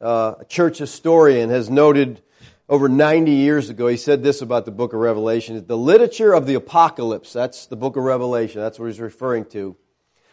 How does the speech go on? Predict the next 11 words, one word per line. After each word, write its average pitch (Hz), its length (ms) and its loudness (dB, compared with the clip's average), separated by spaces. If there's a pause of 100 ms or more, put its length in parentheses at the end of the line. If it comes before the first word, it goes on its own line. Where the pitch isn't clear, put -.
(100)
"especially 240 680 0
in 185 100 4
English, 170 840 0
is 143 200 -6
immense, 139 800 0 (960)
but 147 500 4
mostly 208 580 2
impository 131 1300 0
rather 160 400 0
than 147 320 0 (100)
expository." 113 1080 -4